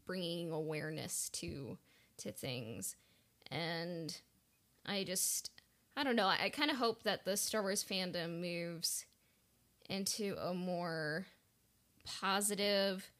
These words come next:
direction that's not so, you know, kinda clickbaity and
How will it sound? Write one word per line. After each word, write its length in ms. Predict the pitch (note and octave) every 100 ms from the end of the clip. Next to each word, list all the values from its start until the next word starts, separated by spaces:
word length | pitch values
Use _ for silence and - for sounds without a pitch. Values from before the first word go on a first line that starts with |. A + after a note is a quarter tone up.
| _ - _ _ A3+
direction 1000 | F#3+ F#3+ F3 F#3+ - - G#3+ G3 G3+ G#3 - _ _ -
that's 360 | G#3+ F3 - -
not 240 | G#3 -
so, 640 | - G#3+ F3+ E3+ E3 E3 F#3+
you 160 | G3 G3
know, 280 | F3 E3 F3+
kinda 400 | - F#3 F3 E3 - - - _ _
clickbaity 1300 | - A3 G3+ - - G3 F#3+ F3+ F#3 F3+ F3 F3 F3 -
and 340 | F3 D#3+ D#3